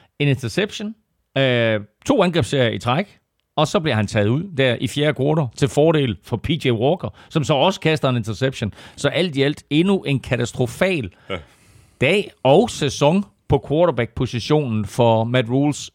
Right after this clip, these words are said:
Speaker 1: Panthers. Øh, og så selvfølgelig, som vi lige pointerede, meget, meget ærgerligt og synd for Christian McCaffrey, øh,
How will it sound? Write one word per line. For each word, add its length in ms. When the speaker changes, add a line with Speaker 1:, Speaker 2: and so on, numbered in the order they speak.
Speaker 1:
Panthers. 540
Øh, 360
og 120
så 100
selvfølgelig, 320
som 120
vi 60
lige 100
pointerede, 440
meget, 240
meget 180
ærgerligt 460
og 80
synd 200
for 200
Christian 300
McCaffrey, 440
øh, 80